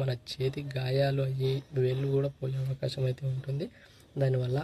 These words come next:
హాస్పిటలైజ్ అయ్యి మళ్ళీ అదంతా ప్రాబ్లం అయితే అవుతుంది. So చేతిలో పట్టుకొని కాల్చడానికి, ఏ క్రాకర్ చిన్నదైనా పెద్దదైనా చేతిలో పట్టుకొని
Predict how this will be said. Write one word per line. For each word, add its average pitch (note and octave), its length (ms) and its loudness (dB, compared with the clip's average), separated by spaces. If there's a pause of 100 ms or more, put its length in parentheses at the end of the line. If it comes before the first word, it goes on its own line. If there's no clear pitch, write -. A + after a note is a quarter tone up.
హాస్పిటలైజ్ B2+ 680 -2
అయ్యి B2 180 2
మళ్ళీ C3 240 -2 (220)
అదంతా B2 420 0 (240)
ప్రాబ్లం B2+ 340 2
అయితే C3 180 2
అవుతుంది. B2 360 -2
So E3 80 2 (560)
చేతిలో C#3+ 360 2
పట్టుకొని C3+ 460 -2
కాల్చడానికి, B2 540 -2 (220)
ఏ - 20 2 (180)
క్రాకర్ C3 320 -4 (100)
చిన్నదైనా B2+ 460 2 (100)
పెద్దదైనా B2+ 480 -2
చేతిలో C3 300 2
పట్టుకొని C3+ 280 -4